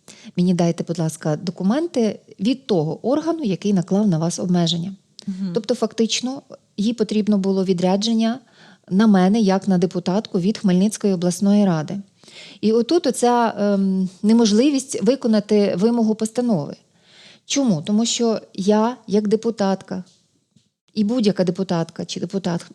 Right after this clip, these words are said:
Speaker 1: місцевої ради не працевлаштовані в раді, якщо ти не секретар ради. Оце єдина посада, де депутат, е, працевлаштований на постійній основі, або в обласних радах ще бувають депутати, які на постійній основі працюють го-, е, як голови бюджетних комісій.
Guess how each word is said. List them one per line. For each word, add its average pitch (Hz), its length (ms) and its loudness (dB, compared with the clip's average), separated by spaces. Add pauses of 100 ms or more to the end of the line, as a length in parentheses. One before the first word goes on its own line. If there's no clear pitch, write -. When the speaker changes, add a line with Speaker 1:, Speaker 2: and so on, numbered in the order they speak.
Speaker 1:
місцевої 185 580 0
ради 196 380 0
не 220 340 2
працевлаштовані 196 1000 0
в 180 60 -2
раді, 165 400 -2
якщо 214 300 0
ти 254 140 2
не 214 80 6
секретар 185 460 0
ради. 151 300 -4
Оце 202 240 0
єдина 220 340 2
посада, 240 440 2
де 190 220 4
депутат, 202 580 0
е, 180 100 0
працевлаштований 190 840 0
на 170 120 0
постійній 180 460 -2
основі, 254 420 -2 (440)
або 196 340 4
в 277 60 0
обласних 202 440 0
радах 226 280 2
ще - 160 -2
бувають 190 500 2 (840)
депутати, 202 500 2
які 175 240 -2
на 185 100 2
постійній 190 380 -2
основі 240 280 -2
працюють 202 420 -2
го-, 190 300 -2
е, 185 160 -2
як 180 200 -2
голови 202 340 2
бюджетних 175 680 -2
комісій. - 460 -4